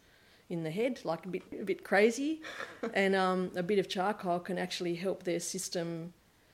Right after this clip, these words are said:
sorb the phytotoxins or the,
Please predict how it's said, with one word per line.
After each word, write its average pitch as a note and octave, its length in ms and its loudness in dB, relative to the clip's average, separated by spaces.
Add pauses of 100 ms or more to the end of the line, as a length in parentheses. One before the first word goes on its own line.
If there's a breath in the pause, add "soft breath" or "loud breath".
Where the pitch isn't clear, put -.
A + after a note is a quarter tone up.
(140 soft breath)
sorb F3+ 440 4
the F3+ 80 -2
phytotoxins F3 920 -2
or E3 220 0
the, D#3+ 400 -4